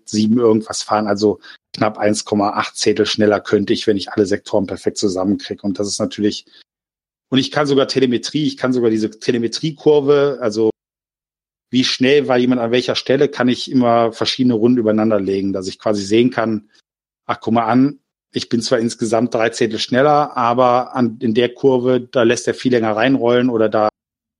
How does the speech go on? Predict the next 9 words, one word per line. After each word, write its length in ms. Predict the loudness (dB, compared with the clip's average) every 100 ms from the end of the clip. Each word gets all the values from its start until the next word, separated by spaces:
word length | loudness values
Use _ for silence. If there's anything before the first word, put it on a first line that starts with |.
| _ _
und 320 | -4 -4 -6 -14 -20 _ _ _
wenn 60 | -4
ich 80 |
die 80 | 0
Sektorzeit 640 | 0 0 -2 -2 0 2 4
sehe, 200 | 2 4
sehe 140 | 0
ich 180 | 0
auch, 120 | -6